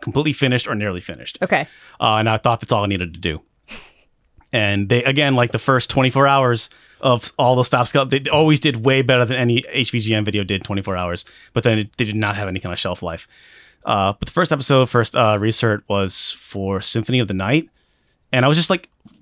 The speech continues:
Speaker 1: how, all right, if I was gonna cover a really well-known game, uh, how would I do it? And so I thought, like, I'll do this, uh,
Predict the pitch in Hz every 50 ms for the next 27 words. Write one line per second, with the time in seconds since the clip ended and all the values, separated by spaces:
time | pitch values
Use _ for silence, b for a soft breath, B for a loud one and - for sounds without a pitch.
0 | 160 151 - - - - 202 - 196 175 - 160 139 123 120 139 180 202 - 226
1 | 190 - - 151 151 135 143 131 120 110 113 117 110 113 98 110 120 120 127 120
2 | 104 92 92 85 82 76 76 78 - _ _ _ _ _ _ _ _ _ _ _
3 | _ _ _ - 120 107 101 98 - - 131 123 117 117 104 101 95 107 98 87
4 | 80 78 - _ 131 117 107 101 - - 120 104 101 98 - - 101 95 87 90
5 | 95 - 101 85 92 - - 98 82 87 87 - - 101 95 90 85 85